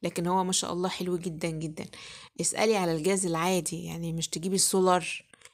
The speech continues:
اللي هو بفلوس غالية ده، لا، جاز العادي اللتر بسبعة جنيه دلوقتي، والله زمان اللتر كان ب-، باتنين جنيه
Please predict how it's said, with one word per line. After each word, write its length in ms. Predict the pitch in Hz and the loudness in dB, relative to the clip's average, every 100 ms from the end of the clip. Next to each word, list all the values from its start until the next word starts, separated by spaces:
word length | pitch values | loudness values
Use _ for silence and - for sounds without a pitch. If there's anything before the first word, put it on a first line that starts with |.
| - | -6
اللي 120 | 160 | -2
هو 140 | 165 175 | 0 0
بفلوس 400 | 160 - 175 170 | -2 -4 -2 0
غالية 340 | 175 175 165 | 0 2 2
ده، 160 | 170 170 - | 0 -2 -2
لا، 220 | 180 170 - - - _ | 2 2 -2 -20 -20 _
جاز 300 | 170 214 220 | 4 6 8
العادي 380 | 190 185 226 247 | 8 8 8 6
اللتر 280 | 208 208 196 | 4 2 2
بسبعة 380 | 180 196 180 170 | 0 0 2 2
جنيه 160 | 180 | 2
دلوقتي، 580 | 185 185 214 - - 277 - - - - _ - _ - - | 0 0 0 0 -2 -4 -6 -18 -20 -20 _ -20 _ -20 -6
والله 160 | 180 196 | 0 4
زمان 260 | 185 185 | 4 6
اللتر 280 | 190 185 180 | 4 2 0
كان 260 | 185 170 165 | 0 -2 0
ب-، 280 | 160 156 175 | 0 0 -2
باتنين 280 | - 180 | -2 0
جنيه 280 | 180 202 381 | 2 0 0